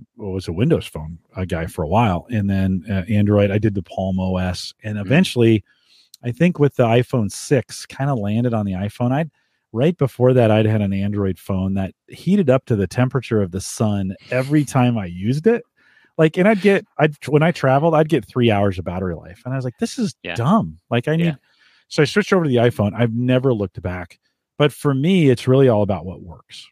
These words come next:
Speaker 1: right? Like,
Speaker 2: Yeah.
Speaker 1: what's working for me. So I'm assuming if you're on iPhone, and to be honest with you, there's not a ton of difference, right, between an Android device and an iPhone. We've kinda, even between the Mac, and you're doing both, between a Mac and a P C,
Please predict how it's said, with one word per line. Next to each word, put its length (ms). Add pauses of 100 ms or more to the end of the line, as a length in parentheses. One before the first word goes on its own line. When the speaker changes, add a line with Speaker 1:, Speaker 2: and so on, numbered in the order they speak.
Speaker 1:
right? 180
Like, 80
Speaker 2:
Yeah. 120
Speaker 1:
what's 340
working 580
for 220
me. 100
So 180
I'm 120
assuming 480 (400)
if 120
you're 160
on 140
iPhone, 480 (180)
and 200 (260)
to 140
be 160
honest 320
with 100
you, 220
there's 200
not 280
a 80
ton 260
of 80
difference, 420
right, 240 (120)
between 340
an 180 (440)
Android 400
device 440
and 80
an 60
iPhone. 380
We've 180
kinda, 380 (420)
even 480
between 320
the 60
Mac, 260
and 80
you're 100
doing 260
both, 360 (140)
between 300
a 40
Mac 300
and 100
a 20
P 200
C, 340